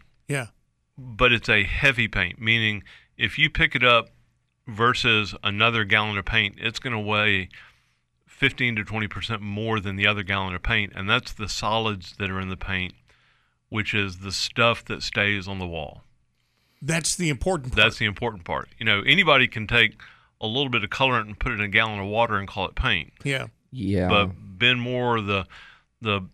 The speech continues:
Speaker 2: binders that they use to have it stick on the wall and have it finished, we, honestly, we have done our house, and we've gone in and painted a room, and then two hours later, we're putting furniture back in the room,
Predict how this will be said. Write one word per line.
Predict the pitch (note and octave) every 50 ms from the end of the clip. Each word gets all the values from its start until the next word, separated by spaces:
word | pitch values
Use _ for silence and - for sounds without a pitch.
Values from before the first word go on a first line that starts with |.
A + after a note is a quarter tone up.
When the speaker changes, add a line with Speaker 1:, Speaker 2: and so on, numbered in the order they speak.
| _ _
Speaker 2:
binders | A#2 A#2 G#2 F2+ E2+ A#2 B2 C3 C#3 C#3 C3 B2+ A#2 F#2+
that | G#2+ A2+ F#2
they | - B2
use | B2+ A#2+ A2+ A#2+ A#2+ A#2+ A2+ - -
to | - G2+
have | F#2 A2 B2 G#2
it | G#2+ E2
stick | - - - C#3 C3 B2+
on | B2+ A#2
the | A2 G#2+
wall | A2+ A#2 A2+ A2+ A2+ A2 A2 G#2 G2+ _ _ _ _ _ _ _ _ _ _ _ -
and | - G#2+ G#2 G#2 G2+ F2+
have | E2+ A2+ A#2 G#2+
it | G#2 F2 -
finished, | - - B2 A#2 A2+ A2 G#2+ G2+ - - - - A2 A2+ B2 D3 - - - -
we, | - C#3 C3 A#2+ C#3 F3+ F3+ D3+ - - B2+
honestly, | B2 A2+ C#3+ D#3 C#3 A2 - - A#2
we | A2 G#2 A#2+ D3 C#3 C3
have | B2+ A2 G#2+ - _ -
done | - B2+ B2 A#2
our | A#2+ B2 A2
house, | F#2+ G#2+ G2+ G2 F#2+ F#2 F#2 - - - - _ _ _ _ _ _ _ _ _ _ _ _ _ _ _ _ -
and | - A2+ G#2+ G#2+ G#2+ G#2 G#2 G2 G2+ G2 - -
we've | G#2+ G2+ G#2+ C3 C#3 C#3
gone | C3+ C3 A#2+ A#2 A2+
in | A2+ A2+ A2+ A2 A2 G2+
and | - G#2+ G2+ F#2+ -
painted | - - B2+ C3+ C3+ C3 A#2
a | G#2 G2+
room, | F#2+ A2 A2+ A#2 A2+ A2 G#2+ G#2 G2+ F#2+ F#2 _ _ _ _ -
and | - G#2+ G#2
then | G#2 G#2 G2
two | - - C3+ C3 A#2+
hours | A#2 A#2+ A2+ G2 F#2 G#2
later, | A2 A2+ A2+ G#2 G#2 G2+ F#2 F2+ E2+ - _ _ _ _ _ _ _ _ -
we're | G#2+ G2+ A2 B2
putting | - - C3 - G#2+ G#2
furniture | F#2 - B2 B2 A#2+ A2 - - G#2 F#2+
back | F2+ E2 G#2+ G#2+ A2 G#2+ -
in | G#2+
the | G2+ G2
room, | G2+ G#2 G#2 G#2 G2+ G2+ G2 F#2+